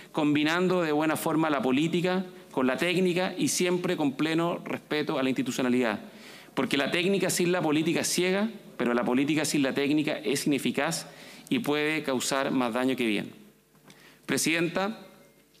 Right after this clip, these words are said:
quisiera terminar con dos ideas muy breves. La primera,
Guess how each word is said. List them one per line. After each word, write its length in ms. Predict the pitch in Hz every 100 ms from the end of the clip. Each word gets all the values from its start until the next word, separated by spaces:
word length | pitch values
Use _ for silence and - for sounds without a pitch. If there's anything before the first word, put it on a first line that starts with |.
| - -
quisiera 360 | 107 151 151
terminar 380 | 143 135 135 143
con 180 | 143 131
dos 300 | 135 147 165
ideas 320 | 131 127 131
muy 160 | 131 131
breves. 380 | 120 101 92 - - - - - - - - -
La 120 | 127
primera, 480 | 135 147 185 214 233